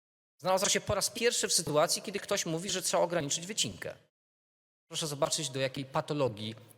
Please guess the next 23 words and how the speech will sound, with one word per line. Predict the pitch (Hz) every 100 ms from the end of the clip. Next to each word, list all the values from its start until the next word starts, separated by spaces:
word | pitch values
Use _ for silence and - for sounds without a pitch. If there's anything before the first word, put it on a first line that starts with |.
| _
doszliśmy | 127 - 120 - 117
w |
systemie | - 117 120 113
zarządzania | 113 101 104 107 101
lasami | 95 - 90
w | 85
Polsce. | 82 76 - - - _ _ _ - - -
I | 151
oczywiście | 165 190 196
w | 170
tej | 202 165
grupie | 180 202 185
jest | 165 156
mnóstwo | 175 208 - 180 165 - - -
fantastycznych, | - 190 180 170 - 202 190 170
m-, | 170 170
mądrych | 170 180 185 165 170
ludzi, | 180 160 147
z | 175
którymi | 143 151
ja | 165
się | -
spotkałem. | 156 - 143 - 139 117